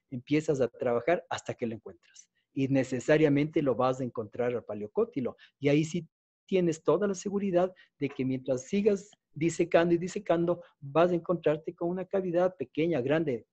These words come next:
como esté del paciente, pero te vas a asegurar que ese es el paleocótilo y a ese nivel tienes que trabajar. Entonces, dentro de la planificación significa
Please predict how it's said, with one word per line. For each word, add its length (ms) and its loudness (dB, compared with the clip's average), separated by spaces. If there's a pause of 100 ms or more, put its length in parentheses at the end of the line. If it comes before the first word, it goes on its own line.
(100)
como 220 0
esté 260 0
del 140 -2
paciente, 540 0 (200)
pero 200 -2
te 100 -2
vas 220 4
a 40 0
asegurar 480 0
que 140 -18
ese 280 2
es 60 -2
el 100 -2
paleocótilo 720 -4 (180)
y 140 0
a 80 6
ese 240 6
nivel 340 2
tienes 240 -2
que 120 -2
trabajar. 440 -12 (380)
Entonces, 480 4
dentro 320 6
de 120 6
la 120 6
planificación 840 0
significa 580 -2